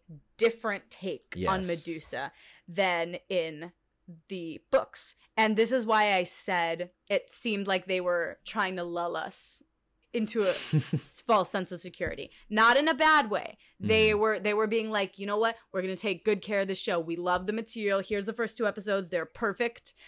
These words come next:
Speaker 1: They are exactly what you want them to be." Now, it's been twenty years. We're gonna change a few things <laughs>
Speaker 2: <laughs>
Speaker 1: because, you know, in modern discussions of,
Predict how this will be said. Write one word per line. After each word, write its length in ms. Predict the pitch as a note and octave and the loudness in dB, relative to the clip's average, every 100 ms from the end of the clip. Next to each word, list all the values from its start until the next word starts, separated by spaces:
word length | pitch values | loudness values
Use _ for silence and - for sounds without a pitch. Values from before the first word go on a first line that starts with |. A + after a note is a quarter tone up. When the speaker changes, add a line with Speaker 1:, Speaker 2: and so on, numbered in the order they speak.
| - | -6
Speaker 1:
They 160 | F#3+ F#3 | 2 4
are 140 | F#3 | 4
exactly 540 | F3+ E3+ F#3+ G3 A3+ G#3 | 2 0 2 4 4 0
what 160 | G3 - | 0 -2
you 120 | G3 | -2
want 240 | F#3 E3+ | -2 -2
them 160 | F3+ E3+ | -4 -6
to 120 | - | -10
be." 280 | D#3+ - - - - | -12 -14 -16 -20 -16
Now, 580 | B3 C#4+ C#4+ D4+ D4 D4 _ _ _ _ - | -2 2 4 4 4 -2 _ _ _ _ -2
it's 260 | F4+ - - | 0 0 -4
been 220 | D#4 D4 | -2 -2
twenty 400 | - C#4+ C#4 C4+ | 0 0 2 -2
years. 500 | C#4+ B3+ F3 F3+ - - - _ | 0 0 0 -2 -10 -18 -20 _
We're 180 | B3 C4 | 4 4
gonna 200 | B3+ A#3 | 4 0
change 360 | A#3 F#3 F#3 | 2 2 0
a 40 | E3+ | -6
few 180 | F#3 F3+ | -8 -4
things 960 | - - - - - E3 - F#3 - D3+ - - | 0 0 -2 -4 6 6 8 4 4 -4 -6 -14
<laughs> 60 | |
Speaker 2:
<laughs> 140 | - A3 | -12 -2
Speaker 1:
because, 680 | B3+ - C4+ B3+ B3+ A#3+ B3 _ _ _ _ _ - | -2 2 4 6 4 2 -2 _ _ _ _ _ -4
you 120 | B3+ | 2
know, 180 | B3+ A3+ | 4 4
in 160 | A#3 A3 | 4 0
modern 340 | F#3+ F#3+ A3 | 0 0 0
discussions 960 | A#3 A#3 - F3+ E3+ G3 G3+ A#3+ - - - | -4 -8 -4 -4 -4 -6 -8 -10 -12 -18 -4
of, 400 | F3+ F3 F3+ F#3+ | -2 0 0 -4